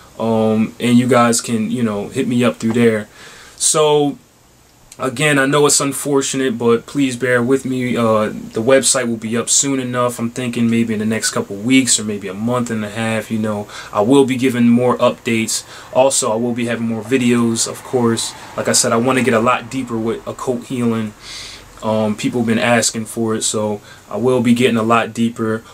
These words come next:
Also, check out the Out of the Box Thinking and check out the music if you're into hip hop and reggae. Trust me, you won't be disappointed. <laughs> So, um, again, just, it's just a lesson to be learned, and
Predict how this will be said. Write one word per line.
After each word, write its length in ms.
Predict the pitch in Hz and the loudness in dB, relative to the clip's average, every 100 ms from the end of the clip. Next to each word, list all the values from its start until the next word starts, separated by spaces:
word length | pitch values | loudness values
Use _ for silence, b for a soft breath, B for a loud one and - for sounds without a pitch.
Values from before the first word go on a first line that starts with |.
| B | B
Also, 500 | 113 117 - 110 107 - - | 0 2 2 0 -4 -14 -14
check 320 | - 135 117 | -6 -4 0
out 220 | 123 120 117 | 2 2 2
the 220 | 117 - | 0 2
Out 160 | 113 | 2
of 40 | 117 | 0
the 80 | 113 | 0
Box 400 | 120 113 110 - | 2 0 0 -2
Thinking 500 | 117 110 113 110 107 B B | -2 -2 -2 -6 -8 B B
and 160 | 120 110 | -4 -2
check 280 | - 120 127 | 0 0 2
out 200 | 120 117 | 2 0
the 80 | |
music 540 | 113 117 120 113 110 113 | 2 6 6 4 -2 -4
if 140 | 107 | -4
you're 80 | 113 | 0
into 300 | 113 110 113 | 0 -2 -4
hip 260 | 110 120 - | -2 -4 2
hop 340 | 117 113 - B B | 4 4 2 B B
and 180 | 117 113 | -6 0
reggae. 600 | 120 117 110 107 98 95 B B B | 2 4 4 2 0 -2 B B B
Trust 340 | - 123 - | -2 0 2
me, 260 | 110 110 107 | 0 0 0
you 160 | 95 107 | 0 2
won't 220 | 120 120 | 2 2
be 120 | 123 | 2
disappointed. 800 | 120 123 117 - 131 117 104 90 - | 2 0 -2 -4 -2 -2 -4 -6 -4
<laughs> 260 | 170 - - B B B | -4 -4 -14 B B B
So, 340 | - 156 151 139 | 2 4 6 6
um, 440 | 151 147 143 120 - | 6 4 0 -6 -12
again, 480 | 147 143 175 165 160 | -8 -2 2 2 0
just, 400 | 160 151 - - b | 0 2 0 -4 b
it's 120 | - - | -4 0
just 200 | 180 156 | 0 0
a 40 | |
lesson 520 | 139 147 139 143 135 | 2 2 2 0 -2
to 120 | 131 | -4
be 160 | 123 131 | -4 -4
learned, 460 | 127 123 120 120 117 | -2 0 2 2 0
and 520 | 113 113 113 110 | 0 -2 -2 -4